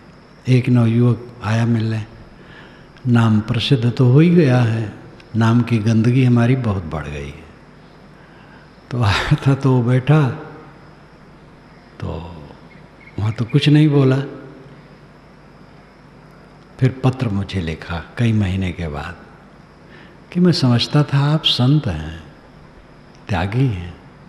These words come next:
लेकिन आपके सामने पैसा चढ़ रहा था, उसके आपके साधु रख रहे थे, ये समझ में आया। तब मैंने उसको उत्तर, ऐसे पत्रों का लोग उत्तर नहीं देते हैं,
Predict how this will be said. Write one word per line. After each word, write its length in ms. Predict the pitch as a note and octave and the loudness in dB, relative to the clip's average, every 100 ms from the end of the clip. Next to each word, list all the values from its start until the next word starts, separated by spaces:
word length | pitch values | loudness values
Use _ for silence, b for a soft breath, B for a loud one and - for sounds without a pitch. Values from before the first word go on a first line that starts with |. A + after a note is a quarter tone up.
| - - - B B B B - | -20 -20 -20 B B B B -8
लेकिन 260 | B2 E3 C#3+ | -2 2 4
आपके 360 | C#3+ D3 D#3 | 2 0 -2
सामने 460 | - C3+ C3 C3+ D3 | 0 2 4 4 2
पैसा 360 | C3 G#2 - | 0 -2 0
चढ़ 240 | C#3 C#3+ C#3 | -2 0 0
रहा 260 | C3+ C#3 | 0 0
था, 260 | C#3 A#2+ C3 - - | -2 -6 -10 -10 -4
उसके 300 | A#2+ - C#3+ | -2 0 2
आपके 340 | A#2+ A#2+ - | 2 0 -4
साधु 380 | A2+ A#2+ G#2+ A#2 | -4 -2 -2 -2
रख 240 | B2 A#2+ C3 | 0 -2 0
रहे 240 | C3 B2 | 0 -2
थे, 220 | A#2+ A2+ B2 - - - - - - - - - - - - - - - - - - - - A#2+ | -4 -10 -12 -18 -20 -20 -20 -20 -20 -20 -20 -20 -20 -20 -20 -20 -20 -20 -20 -20 -20 -20 -6 0
ये 100 | C#3+ | 2
समझ 340 | - C#3 B2+ | 4 2 2
में 220 | C3 C3 | 0 0
आया। 320 | C3 B2 B2 A2+ - - - - - B B B B B - | 0 -2 -4 -10 -20 -20 -20 -20 -20 B B B B B -4
तब 100 | C#3+ | -2
मैंने 260 | A#2 A2+ | 0 0
उसको 300 | A2+ - - | -2 -4 -6
उत्तर, 300 | F#2 - E2+ - | -8 -8 -10 -2
ऐसे 300 | C3 B2 D#3 | -2 0 0
पत्रों 400 | - - D#3 D#3 | 0 0 2 2
का 120 | C#3+ | 2
लोग 240 | C3+ C3+ A#2 | 2 2 0
उत्तर 300 | G2 - E2 | -2 -4 -4
नहीं 220 | D#2 D2+ | -4 -8
देते 320 | C#2 C2+ - | -10 -12 -16
हैं, 240 | D2 D#2 | -16 -18